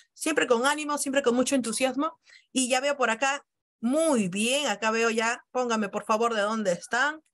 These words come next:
Estamos de Tacna, estamos de Lima. A ver, de Lima. A ver, a ver, a ver. Comas, muy bien. San Juan de Miraflores, Puente Piedra, Trujillo, Cajamarca, Cusco.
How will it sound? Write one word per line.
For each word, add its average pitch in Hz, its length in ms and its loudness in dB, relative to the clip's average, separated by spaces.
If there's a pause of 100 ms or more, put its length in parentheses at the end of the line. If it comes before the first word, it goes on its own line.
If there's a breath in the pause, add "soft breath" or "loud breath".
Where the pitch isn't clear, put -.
(320)
Estamos 226 640 -4
de 190 100 0
Tacna, 294 580 -2
estamos 214 300 -4
de 190 100 -2
Lima. 294 720 0 (720 soft breath)
A 196 180 0
ver, 185 220 2
de 175 160 -6
Lima. 269 680 0 (480)
A 151 200 -10
ver, 233 220 -2
a - 20 0
ver, 247 160 2
a 269 80 2
ver. 294 220 2 (280 loud breath)
Comas, 190 920 -2 (100)
muy 202 480 0
bien. 233 340 2
San 190 200 -6
Juan 202 140 -2
de 202 80 -2
Miraflores, 208 440 2
Puente 180 260 -4
Piedra, 269 680 0 (840)
Trujillo, 233 720 0
Cajamarca, 214 960 -2
Cusco. 190 880 -2